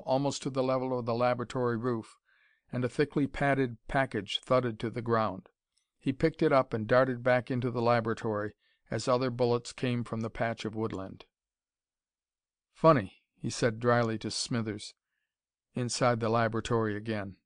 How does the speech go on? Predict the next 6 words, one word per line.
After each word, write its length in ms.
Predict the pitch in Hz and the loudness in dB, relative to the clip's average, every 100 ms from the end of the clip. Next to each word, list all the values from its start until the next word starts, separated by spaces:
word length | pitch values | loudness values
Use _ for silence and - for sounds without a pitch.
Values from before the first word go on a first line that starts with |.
| _ _ _ _ _ _ _ | _ _ _ _ _ _ _
"They 120 | 131 | 4
don't 160 | 156 151 | 6 6
dare 200 | 160 156 | 6 6
kill 280 | - 175 160 | 6 6 6
me, 360 | 113 120 120 _ _ _ _ | 4 0 -6 _ _ _ _
yet, 360 | 127 120 - | 2 2 0